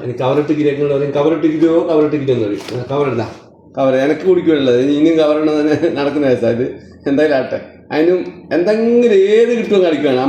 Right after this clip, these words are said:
മജീദെല്ലാം. ഒരു മജീദ്, ഒരു കുറ്റിയായുള്ള ഒരു ബഷീർ. ബഷീറിന്റെ അടുത്ത് ചാടി, ആ അറബിക്കടലില് ചാടിക്കളഞ്ഞു. ഇനി വരൂല. ഒരു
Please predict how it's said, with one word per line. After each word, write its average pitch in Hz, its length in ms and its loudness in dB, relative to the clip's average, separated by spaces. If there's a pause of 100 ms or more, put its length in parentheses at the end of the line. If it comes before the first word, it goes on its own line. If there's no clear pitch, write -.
മജീദെല്ലാം. 143 500 0 (640)
ഒരു 180 180 4
മജീദ്, 170 480 2 (540)
ഒരു 180 180 2
കുറ്റിയായുള്ള 175 440 0
ഒരു 165 140 -2
ബഷീർ. 170 400 0 (840)
ബഷീറിന്റെ 233 400 0
അടുത്ത് 247 200 -2
ചാടി, 202 240 2 (160)
ആ - 80 -
അറബിക്കടലില് 143 560 -2 (240)
ചാടിക്കളഞ്ഞു. 139 400 0 (380)
ഇനി 160 160 2
വരൂല. 135 240 -2 (480)
ഒരു 170 100 2